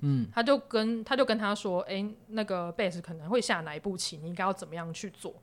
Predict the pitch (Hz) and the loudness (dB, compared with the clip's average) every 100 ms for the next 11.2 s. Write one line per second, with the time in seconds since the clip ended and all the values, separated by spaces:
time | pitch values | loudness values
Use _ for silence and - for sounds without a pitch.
0 | - 120 139 151 143 - - - 92 98 | -6 -2 2 2 0 0 -2 0 0 2
1 | 117 107 107 107 - 139 110 113 113 143 | 2 2 0 -2 -2 4 6 6 4 6
2 | 117 - - 101 98 - 320 262 240 190 | 6 2 -4 -4 -6 4 6 8 6 4
3 | 156 196 247 247 254 247 226 175 196 208 | 4 4 4 6 4 6 0 -2 -6 -6
4 | 185 175 160 165 - 247 262 277 185 180 | -2 -2 -4 -8 2 4 6 6 6 4
5 | 202 220 226 240 - - - 190 233 359 | 4 4 2 0 -8 -20 -4 6 8 8
6 | 311 - 311 269 262 233 233 220 214 - | 6 2 2 8 8 8 6 6 4 2
7 | 185 202 220 214 208 196 180 196 185 190 | 2 4 4 4 4 4 2 2 2 2
8 | - 165 - 175 - 185 180 175 175 175 | 2 -2 -6 -6 -6 -4 -4 -4 -4 -4
9 | 214 185 175 185 208 170 208 208 156 175 | -6 -8 -6 -2 0 0 -2 -2 -4 -4
10 | 170 233 160 151 156 165 175 165 170 160 | -6 -4 -4 -4 -6 -6 -6 -4 -4 -6
11 | 160 151 | -8 -10